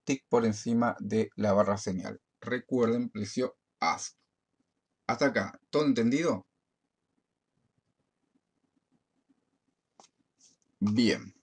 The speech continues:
sigamos. Esa es la primera señal. Vamos a ver la segunda señal, que es la señal de venta. Una señal de venta del oscilador se genera cuando el histograma situado bajo la línea cero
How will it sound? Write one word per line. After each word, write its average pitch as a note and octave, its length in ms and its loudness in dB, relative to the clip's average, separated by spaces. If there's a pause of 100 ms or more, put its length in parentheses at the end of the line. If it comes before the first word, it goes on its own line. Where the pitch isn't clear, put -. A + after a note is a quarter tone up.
(140)
sigamos. - 600 2 (840)
Esa D3+ 200 4
es D#3 220 2
la A#2 260 2
primera A#2 320 2
señal. G2 400 -2 (1400)
Vamos F3+ 260 4
a D#3 40 12
ver E3+ 260 6 (140)
la A#2 280 0
segunda C3 460 6
señal, B2 340 0
que A#2 100 -2
es A#2 80 0
la A#2+ 100 0
señal A#2 320 0
de A2 100 4
venta. G#2 500 0 (1400)
Una F#3 200 6
señal E3+ 280 2
de D3+ 100 8
venta D3+ 580 8
del A#2 200 4
oscilador C#3 500 6
se B2 140 -4
genera C3+ 320 2
cuando B2+ 400 4
el A2+ 100 -2
histograma A2+ 560 4
situado G#2+ 500 4
bajo A#2 380 8
la F#2 100 2
línea C3 300 4
cero C3 340 -2